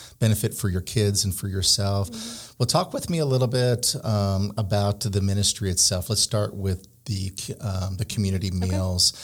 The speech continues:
Speaker 1: How often do you do it? What day? What does it practically look like for you and anyone that volunteers to help out?
Speaker 2: Okay. Those are on Fridays. Um, we serve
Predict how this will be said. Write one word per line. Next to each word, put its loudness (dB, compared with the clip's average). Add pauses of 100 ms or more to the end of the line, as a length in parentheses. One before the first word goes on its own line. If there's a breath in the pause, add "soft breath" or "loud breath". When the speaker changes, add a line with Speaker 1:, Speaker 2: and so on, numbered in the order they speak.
(100)
Speaker 1:
How 0
often 2
do -2
you 4
do 2
it? 0
What -4
day? 2
What -2
does 4
it -4
practically -2
look 0
like -2
for -2
you 0
and 0
anyone 0
that -4
volunteers -4
to -8
help -10
out? -10 (320)
Speaker 2:
Okay. -2 (480 loud breath)
Those 2
are 0
on 2
Fridays. -2
Um, -6 (140)
we 0
serve 0